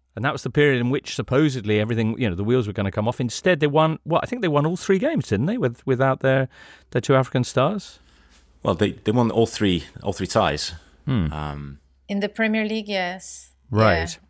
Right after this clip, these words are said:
Speaker 3: Yeah. Uh, in the Carabao Cup, they, they picked up a draw with
Speaker 1: A nil-nil
Speaker 3: with
Speaker 1: draw
Speaker 3: Arsenal.
Speaker 1: and then, and then went through in the, the second leg. Yeah, that was, uh, Thursday night, as we mentioned.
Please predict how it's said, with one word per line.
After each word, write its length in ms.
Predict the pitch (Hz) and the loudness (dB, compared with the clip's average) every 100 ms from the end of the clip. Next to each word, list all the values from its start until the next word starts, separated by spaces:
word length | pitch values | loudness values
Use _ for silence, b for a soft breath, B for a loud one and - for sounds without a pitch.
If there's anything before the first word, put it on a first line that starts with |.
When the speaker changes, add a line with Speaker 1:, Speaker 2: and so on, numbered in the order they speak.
| - | -4
Speaker 3:
Yeah. 260 | 180 175 | 0 0
Uh, 20 | 160 | -2
in 100 | 190 | -4
the 80 | |
Carabao 360 | 190 202 190 190 | -2 2 2 0
Cup, 280 | 190 190 185 | -2 -6 -4
they, 180 | 185 170 | -6 -6
they 300 | 165 160 - | -8 -12 -14
picked 180 | 156 - | -20 -14
up 160 | 175 160 | -12 -12
a 60 | |
draw 300 | 156 156 151 | -12 -10 -10
with 220 | 139 147 - | -10 -14 -6
Speaker 1:
A 100 | 123 | -2
nil-nil 380 | 120 131 120 117 | 2 4 4 2
Speaker 3:
with 80 | |
Speaker 1:
draw 220 | 104 135 123 120 | 4 4 6 6
Speaker 3:
Arsenal. 40 | 104 | 4
Speaker 1:
and 100 | 110 | 2
then, 260 | 107 95 - | 2 0 -4
and 140 | 107 | -2
then 120 | 110 | 0
went 180 | 107 107 | 0 -2
through 160 | - 117 | -2 0
in 60 | 107 | 0
the, 160 | 92 | -2
the 140 | - 107 | -6 -6
second 500 | - 135 170 110 90 | 0 0 2 0 0
leg. 300 | 87 85 - | -2 -4 0
Yeah, 280 | 123 95 90 | 2 2 0
that 220 | 120 82 | -2 -2
was, 380 | 104 - - 110 | -6 -6 -6 -2
uh, 280 | 98 95 90 B B B | 0 0 -2 B B B
Thursday 320 | - 123 113 | 2 2 4
night, 240 | 117 117 110 | 2 2 0
as 160 | 110 | -2
we 100 | 104 | 0
mentioned. 560 | 107 117 123 - 98 90 | 2 2 0 -4 -6 -6